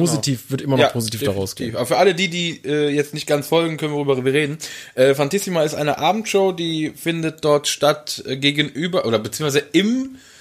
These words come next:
Speaker 2: ja, ist jetzt schwierig, <laughs>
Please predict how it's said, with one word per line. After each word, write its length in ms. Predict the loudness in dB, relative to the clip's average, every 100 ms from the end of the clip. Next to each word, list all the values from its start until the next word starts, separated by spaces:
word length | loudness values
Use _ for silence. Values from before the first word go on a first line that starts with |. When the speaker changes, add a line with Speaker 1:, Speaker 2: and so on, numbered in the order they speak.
| -20 -20 _
Speaker 2:
ja, 260 | -2 2 2
ist 180 | 0 -4
jetzt 160 | -6
schwierig, 380 | 0 0 0 -2 -8 -20 -20 _ _ -10
<laughs> 200 | -4 -2